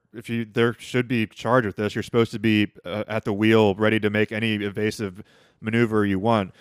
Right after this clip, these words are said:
Once they become fully autonomous, though, that creates a whole nother issue, because then you run into situations. I always like thinking about this, whether,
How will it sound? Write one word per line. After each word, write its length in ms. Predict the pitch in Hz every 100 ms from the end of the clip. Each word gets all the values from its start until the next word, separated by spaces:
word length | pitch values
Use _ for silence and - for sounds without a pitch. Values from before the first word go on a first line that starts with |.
| _ _ -
Once 240 | 113 143
they 100 | 190
become 320 | 147 151 139
fully 260 | 113 156 131
autonomous, 520 | 98 131 175 123 95
though, 180 | 120 113
that 220 | 117 127 _ - - _ _ _ _
creates 240 | 131 120
a 80 | 113
whole 280 | 123 120 113
nother 480 | 113 123 110 98 _
issue, 440 | 117 107 - 107 107
because 480 | 104 110 101 98 - _ _ _ -
then 160 | 120 139
you 80 |
run 100 | 131
into 140 | 123 113
situations. 680 | 131 - 113 113 107 113
I 80 | 107
always 240 | 107 110 110
like 160 | 107
thinking 260 | - 110 110
about 220 | 101 104
this, 220 | 110 104 -
whether, 440 | 107 107 104 98